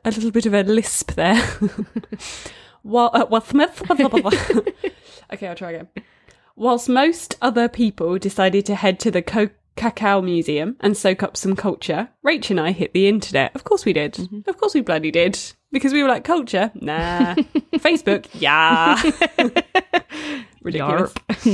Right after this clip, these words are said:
Speaker 2: Narp.
Speaker 1: <laughs> Yarp.
Speaker 2: That was about our brain spaces back then. <laughs>
Speaker 1: After a few hours of hanging around on Facebook,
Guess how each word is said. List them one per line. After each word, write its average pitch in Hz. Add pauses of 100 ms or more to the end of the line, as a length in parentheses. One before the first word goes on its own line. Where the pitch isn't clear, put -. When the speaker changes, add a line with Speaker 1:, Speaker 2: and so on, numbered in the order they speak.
Speaker 2:
Narp. 147
Speaker 1:
<laughs> -
Yarp. 208
Speaker 2:
That 151
was 156
about 151
our 151
brain 151
spaces 147
back -
then. 156 (540)
<laughs> 247 (1900)
Speaker 1:
After 349
a 339
few 311
hours 185
of 202
hanging 202
around 185
on 190
Facebook, 175